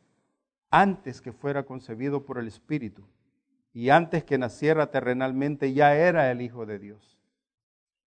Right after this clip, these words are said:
De manera que la mujer es una figura que Dios usa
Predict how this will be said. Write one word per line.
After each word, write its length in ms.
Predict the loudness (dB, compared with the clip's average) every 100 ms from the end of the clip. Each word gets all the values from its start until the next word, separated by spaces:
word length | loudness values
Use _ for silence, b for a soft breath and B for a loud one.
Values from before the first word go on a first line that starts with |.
| _ _ _ _ _ _ _ _ _ _
De 100 | -4
manera 360 | 0 4 4 4
que 100 | 4
la 100 | 4
mujer 300 | 2 2 2
es 120 | 0
una 160 | -4 -4
figura 420 | -6 -4 -2 -2
que 100 | -4
Dios 260 | -4 -6
usa 360 | -10 -10 -12